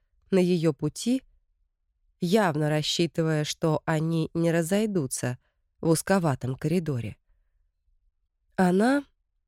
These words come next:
оказавшись в ванной, первым делом ринулась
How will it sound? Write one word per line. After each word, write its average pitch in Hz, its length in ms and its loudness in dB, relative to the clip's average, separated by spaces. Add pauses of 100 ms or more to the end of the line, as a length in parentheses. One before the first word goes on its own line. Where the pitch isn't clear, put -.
(160)
оказавшись 214 800 0
в 180 120 -6
ванной, 190 580 0 (800)
первым 247 520 4
делом 214 520 0
ринулась 180 760 0